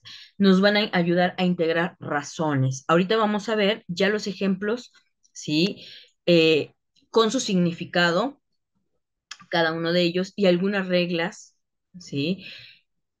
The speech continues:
que nos explican para qué sirve, eh, cada uno de ellos. Esta es una visión general, ¿sí? de estos conectores. Ujú. Entonces, a grandes rasgos,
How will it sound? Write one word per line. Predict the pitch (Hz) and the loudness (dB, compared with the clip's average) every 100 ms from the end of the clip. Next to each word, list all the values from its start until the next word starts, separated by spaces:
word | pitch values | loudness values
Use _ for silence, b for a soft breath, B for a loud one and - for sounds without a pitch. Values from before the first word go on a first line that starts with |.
| _ | _
que | 226 | 0
nos | 208 180 | 2 2
explican | 170 - - 226 254 190 175 175 - | 0 -2 -4 0 0 0 0 -2 -2
para | 165 156 | -2 0
qué | 180 | -2
sirve, | 170 - 208 226 196 156 139 - _ _ _ _ _ | -4 -6 -6 -4 -2 -2 -4 -12 _ _ _ _ _
eh, | 139 123 127 - | -8 -8 -10 -4
cada | 160 156 147 | 0 0 0
uno | 139 131 | -2 -2
de | 127 | -2
ellos. | 110 110 127 - | -4 -10 -12 -12
Esta | 151 135 | -12 -10
es | 165 | -4
una | 156 151 | -2 -2
visión | 143 147 147 | -4 -4 -4
general, | 135 180 208 214 262 B B B _ | 0 2 2 2 0 B B B _
¿sí? | - 151 165 190 | -6 -2 -2 0
de | 175 165 | 2 2
estos | 156 - 143 | 2 -2 -10
conectores. | - 131 127 - 117 - - - _ _ | -4 -2 -2 -4 -12 -12 -20 -20 _ _
Ujú. | 131 143 220 254 - _ _ _ _ _ _ _ _ _ _ _ _ _ _ - B B B B | -12 -4 -4 -4 -10 _ _ _ _ _ _ _ _ _ _ _ _ _ _ -20 B B B B
Entonces, | - 269 320 320 285 277 - - | 0 2 4 2 4 2 2 0
a | |
grandes | 175 196 214 214 | 2 2 2 0
rasgos, | 226 214 190 214 233 | 2 0 0 -4 -6